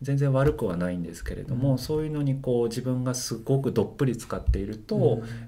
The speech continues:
Speaker 1: っぱ物は増えていきますよね、どうしても。
Speaker 2: うん。
Speaker 1: で、その、そういう物が増えるということは、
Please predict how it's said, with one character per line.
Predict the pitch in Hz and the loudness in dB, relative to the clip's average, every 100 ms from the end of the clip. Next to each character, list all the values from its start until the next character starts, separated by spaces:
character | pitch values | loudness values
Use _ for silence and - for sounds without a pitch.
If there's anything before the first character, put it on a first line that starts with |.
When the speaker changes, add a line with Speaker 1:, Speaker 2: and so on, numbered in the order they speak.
| - | -10
Speaker 1:
っ | |
ぱ | - | -6
物 | 98 110 135 | -2 4 6
は | 135 | 6
増 | - 104 | 2 -4
え | 85 | -6
て | - | -8
い | |
き | - | -10
ま | - | -12
す | - | -12
よ | - | -12
ね、 | 104 | -8
ど | 92 | -8
う | 90 | -6
し | |
て | - | 4
も。 | 127 | 8
Speaker 2:
う | |
ん。 | 131 127 123 120 113 110 107 104 101 | 10 10 8 6 2 -4 -4 -4 -2
Speaker 1:
で、 | 165 | -4
そ | - | -2
の、 | 160 165 151 | -2 -2 -4
そ | - | -4
う | 156 | -2
い | |
う | |
物 | 156 180 | 2 4
が | 156 | 4
増 | 131 117 | 0 2
え | 110 | 2
る | 98 | 0
と | - 90 | -2 -2
い | 90 | -4
う | |
こ | 95 | -6
と | 87 90 | -6 -6
は、 | 117 131 117 - | 0 2 0 -2